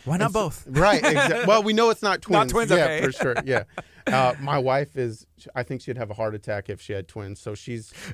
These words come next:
Speaker 1: <laughs>
Speaker 2: about as big around as my little finger. And so
Speaker 1: <laughs>
Speaker 2: she, somebody described at the baby shower, she looks like a toothpick with an olive stuck in it. So
Speaker 1: Aw.
Speaker 2: <laughs> she's super cute, though.
Speaker 1: Yeah.
Speaker 2: And, and so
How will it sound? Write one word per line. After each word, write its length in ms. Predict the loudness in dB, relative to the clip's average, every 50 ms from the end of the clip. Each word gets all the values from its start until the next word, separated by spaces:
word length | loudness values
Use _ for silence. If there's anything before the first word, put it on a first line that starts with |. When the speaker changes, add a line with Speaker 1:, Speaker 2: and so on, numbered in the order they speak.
| -2 -2 -2 -2
Speaker 1:
<laughs> 400 | -2 -6 -6 -6 -4 -2 0 0
Speaker 2:
about 340 | 0 2 2 4 4 4 4
as 140 | 2 0 -2
big 340 | -6 -4 -2 -2 -2 0 0
around 360 | -2 0 0 0 0 -2 -2
as 120 | -2 -2 -2
my 180 | -2 -2 -2 -2
little 220 | -2 -2 -4 -4
finger. 460 | -6 -4 -6 -4 -2 -2 -2 0 0
And 220 | -2 -2 -4 -6 -6
so 360 | -4 -2 -2 -2 -2 -2 -4 -6 -6 -6 -6
Speaker 1:
<laughs> 180 | -6 -6 -6 -6
Speaker 2:
she, 200 | -8 -10 -16 -20 _ _ _
somebody 340 | -8 -4 -2 -2 -2 -4
described 400 | -6 -10 -10 -4 -2 -2 -2 -2
at 60 | -4 -8
the 60 | -6
baby 240 | -4 -4 -4 -4 -8
shower, 260 | -6 -4 -4 -4 -6
she 140 | -6 -10 -10
looks 220 | -10 -10 -10 -12
like 120 | -12 -12
a 40 | -12
toothpick 480 | -12 _ -12 -14 -12 -10 -10 -10 -10 -10
with 140 | -10 -10 -8
an 80 | -6
olive 300 | -4 -2 -2 -4 -4 -8
stuck 320 | -10 -12 -10 -10 -10 -10 -12
in 120 | -12 -12
it. 180 | -14 -16 -18 -14
So 200 | -8 -2 0 2
Speaker 1:
Aw. 720 | 2 4 4 2 2 2 2 0 0 -2 -2 -4 -4 -6 -8
Speaker 2:
<laughs> 20 | _
she's 220 | -10 -10 -8 -6
super 300 | -4 -4 -4 -4 -4 -8
cute, 300 | -8 -6 -6 -6 -6 -4 -2
though. 100 | -2 0
Speaker 1:
Yeah. 400 | 0 0 0 0 0 0 0 -2
Speaker 2:
And, 80 | -2 -4
and 80 | -6 -6
so 280 | -2 -2 -2 -2 -2